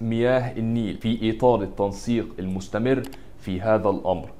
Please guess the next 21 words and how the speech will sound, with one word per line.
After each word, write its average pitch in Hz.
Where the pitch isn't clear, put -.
وفي 110
ضوء 147
التطورات 107
الحالية 101
في 95
ملف 98
سد 101
النهضة. 95
الرئيس 143
السيسي 147
قال 131
يوم 120
الأحد 101
خلال 110
مؤتمر 110
صحفي 107
مشترك 107
مع 107
نظيره 107
الجنوب 95
سوداني: 107